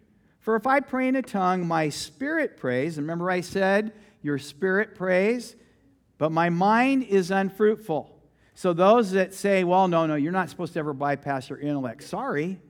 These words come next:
Verse fourteen of First Corinthians says, "If you pray in a tongue, that's exactly what you do." And Paul encourages you to pray in tongues. What is the outcome then? "I will pray with the Spirit,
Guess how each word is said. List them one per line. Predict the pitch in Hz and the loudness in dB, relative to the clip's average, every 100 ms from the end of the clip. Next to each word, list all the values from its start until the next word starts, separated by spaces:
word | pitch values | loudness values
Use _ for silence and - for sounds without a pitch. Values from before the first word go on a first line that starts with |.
| _ _ _ _ _ | _ _ _ _ _
Verse | 127 196 208 | -2 -2 0
fourteen | 214 208 - 220 | -4 -4 -2 -4
of | 208 | -4
First | 208 202 | -4 -6
Corinthians | - 226 254 180 165 | -6 -8 -6 -6 -8
says, | - 170 180 185 | -2 2 2 0
"If | 160 165 | -6 -8
you | |
pray | 151 - 175 | -10 -6 -4
in | 170 | -4
a | |
tongue, | 165 220 226 165 | -4 -4 -4 -2
that's | 160 - | -4 -4
exactly | 151 156 156 165 | -8 -6 -6 -6
what | 156 151 | -10 -10
you | 156 | -8
do." | 196 | -6
And | 202 - | -6 -4
Paul | 170 165 | -6 -6
encourages | 170 190 214 151 131 | -8 -4 -4 -4 -6
you | 135 131 131 - _ | -6 -6 -8 -20 _
to | - | -12
pray | - 147 135 | -8 -6 -4
in | 131 | -4
tongues. | 131 170 107 92 - - _ _ _ _ _ _ _ _ _ _ _ _ _ _ _ _ _ _ _ _ _ _ _ _ | -4 -6 -6 -12 -20 -20 _ _ _ _ _ _ _ _ _ _ _ _ _ _ _ _ _ _ _ _ _ _ _ _
What | 147 202 | 4 4
is | 196 | 6
the | 220 | 4
outcome | 247 302 - 190 147 | 4 4 0 -2 0
then? | 143 117 98 - _ _ _ _ | 0 0 -4 -18 _ _ _ _
"I | 160 240 | 0 0
will | 285 | 0
pray | - 220 190 175 165 - | 0 2 4 2 -6 0
with | 147 302 | 2 2
the | 311 | -2
Spirit, | - - 135 156 233 | -8 -6 -2 -2 -4